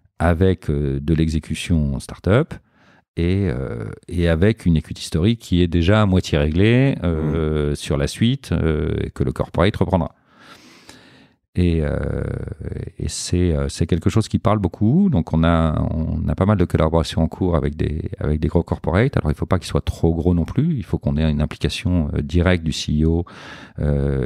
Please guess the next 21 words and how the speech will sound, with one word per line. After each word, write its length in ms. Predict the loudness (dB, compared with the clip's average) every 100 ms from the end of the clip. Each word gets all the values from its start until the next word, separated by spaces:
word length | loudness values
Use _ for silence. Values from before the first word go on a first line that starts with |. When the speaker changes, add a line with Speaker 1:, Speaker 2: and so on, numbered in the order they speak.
| -2
Speaker 1:
des 140 | 0
gens 140 | 0 0
qui 120 | -2
comprennent 380 | -2 2 2 2
ça. 320 | 2 2 0 _ -20 -20 -20 -20 -20 -6
Et, 420 | 0 2 2 0
euh, 460 | -2 -2 -4 -6 -6 -6 -6 -8 -8 -8
et 100 | -2
donc 180 | 2 2
c'est 120 | 2
aussi 240 | 0 2 4
une 80 | 4
autre 140 | 4
manière 280 | 2 2 0
pour 160 | 0
nous, 300 | 4 4 2 0
alors 160 | 0
même 180 | 2 0
si 200 | 0 -4
on, 180 | -2 -4 -6 -8 -12 -14 -16 -18 -16 -18 -16
de, 200 | -14